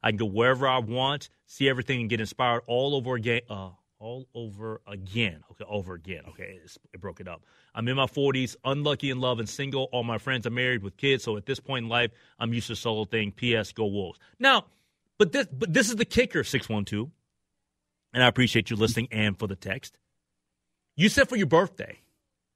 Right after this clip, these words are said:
I didn't say that. We're talking about the holidays. And wh-, when is your, when is your birthday? Is your birthday Christmas?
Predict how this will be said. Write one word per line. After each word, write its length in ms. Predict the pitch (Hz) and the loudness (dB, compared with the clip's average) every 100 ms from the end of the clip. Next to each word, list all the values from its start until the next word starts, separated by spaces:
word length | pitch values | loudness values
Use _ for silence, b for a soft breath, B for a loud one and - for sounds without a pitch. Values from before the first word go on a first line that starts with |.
| _ _ _ _ | _ _ _ _
I 80 | 127 | 8
didn't 160 | 160 208 | 10 8
say 200 | 233 269 | 8 6
that. 360 | 247 98 - - _ _ _ | 6 2 -4 -20 _ _ _
We're 160 | 139 220 | 6 8
talking 280 | 262 247 | 8 6
about 180 | 233 226 | 6 4
the 60 | 180 | 2
holidays. 480 | - 185 247 160 113 | 2 4 4 4 2
And 100 | 147 | 2
wh-, 100 | 175 | 4
when 120 | 220 | 6
is 100 | 294 | 6
your, 100 | 226 | 4
when 140 | 196 277 | 4 4
is 100 | 196 | 6
your 60 | |
birthday? 320 | 190 285 - 139 | 8 8 8 4
Is 80 | |
your 80 | 147 | 6
birthday 320 | 160 214 240 | 4 6 6
Christmas? 500 | 208 208 233 381 381 | 6 6 4 2 -2